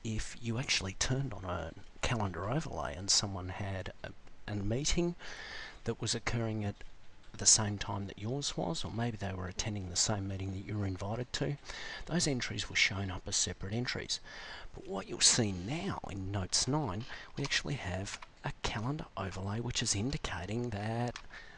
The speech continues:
one or more people are attending the same event at the same day at the same time. We also have this Show Duplicate Entries button, which appears here at the top of the screen.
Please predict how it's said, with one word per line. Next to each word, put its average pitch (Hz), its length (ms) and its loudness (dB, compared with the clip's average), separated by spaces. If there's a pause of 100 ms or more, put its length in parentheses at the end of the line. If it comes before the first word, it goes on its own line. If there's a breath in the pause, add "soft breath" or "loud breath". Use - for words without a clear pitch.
(240 loud breath)
one 104 180 4
or 123 100 6
more 143 220 0
people - 400 0
are - 80 -2
attending 123 400 2
the 135 60 2
same 104 280 4
event 98 300 -2
at - 80 -12
the - 60 -6
same 104 340 6
day 101 80 0
at 92 140 -2
the - 80 -4
same 82 340 6
time. 214 320 2 (720 loud breath)
We 147 140 4
also - 260 2
have 135 380 0
this - 320 2 (100)
Show 90 400 4
Duplicate 139 540 2
Entries 196 400 2
button, 101 340 -4
which - 200 0
appears 101 400 4
here 104 180 2
at - 140 -4
the - 60 -10
top - 240 -4
of - 60 -10
the - 60 -2
screen. - 420 2